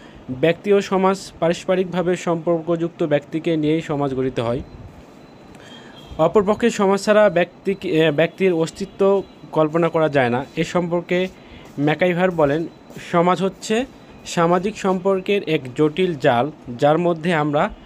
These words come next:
বাস করি।" নিম্নে ব্যক্তি ও সমাজের সম্পর্ক আলোচনা করা হলো। নিচে এগুলোর উত্তর সুন্দরভাবে দেওয়া আছে, তোমরা চাইলে এগুলো ভালোভাবে পড়ে নিতে পারো, তাহলে তোমাদের পড়াটা একটু আগায় থাকবে। এবং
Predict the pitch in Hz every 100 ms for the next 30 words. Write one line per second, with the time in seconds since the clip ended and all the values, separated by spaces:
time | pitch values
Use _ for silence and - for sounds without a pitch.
0 | - 131 127 123 - 120 107 101 - -
1 | - - - - 143 180 214 214 165 180
2 | - 202 190 185 185 185 185 180 165 175
3 | 185 165 147 139 123 123 113 113 107 -
4 | - - - 135 156 185 190 190 165 160
5 | 160 160 165 - 170 - 170 170 156 160
6 | 160 156 151 151 175 185 160 147 143 143
7 | 135 139 135 131 143 143 - - - -
8 | 127 131 131 135 131 143 135 127 135 135
9 | 143 180 - - - - 127 131 131 131
10 | 135 - 135 135 135 139 123 123 123 127
11 | 117 123 185 - - - - - - -
12 | - 139 135 143 147